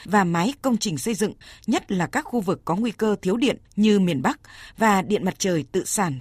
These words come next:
tự tiêu. Từ nay đến năm hai nghìn không trăm ba mươi, công suất các nguồn điện loại hình này ước tính tăng thêm hai nghìn sáu trăm mê-ga-oát. Loại hình nguồn điện này được ưu tiên phát triển không giới hạn công suất,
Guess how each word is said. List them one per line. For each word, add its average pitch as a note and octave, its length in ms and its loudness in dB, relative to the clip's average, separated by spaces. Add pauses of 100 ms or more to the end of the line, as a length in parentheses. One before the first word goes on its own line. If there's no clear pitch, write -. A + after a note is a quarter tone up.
tự F3+ 180 -6
tiêu. G#3 240 4 (440)
Từ B3+ 120 4
nay C4+ 200 4
đến A3 220 0
năm C4 120 0
hai C4 100 -2
nghìn G3+ 180 -2
không A3 200 -4
trăm A3 180 -2
ba G#3+ 120 2
mươi, G#3 280 4 (340)
công A#3 160 2
suất - 260 -4
các E4 140 -2
nguồn G3 200 2
điện D#3 180 0
loại D3+ 180 -2
hình E3 200 -2
này D#3+ 220 -2 (120)
ước - 260 -4
tính A3+ 280 2
tăng A#3+ 180 -2
thêm A#3+ 180 -2
hai A#3+ 140 0
nghìn G3 220 0
sáu D3+ 320 -4
trăm G#3 220 0
mê-ga-oát. F#3 340 2 (580)
Loại A#3 200 2
hình G#3+ 220 4
nguồn G#3 140 4
điện F#3+ 220 0
này F#3+ 160 2
được E3+ 220 -4
ưu B3+ 120 -2
tiên B3 220 0
phát - 220 -8
triển F#3 220 0
không A#3 200 -2
giới F#3 160 0
hạn C#4+ 180 -4
công G#3 200 0
suất, - 240 -4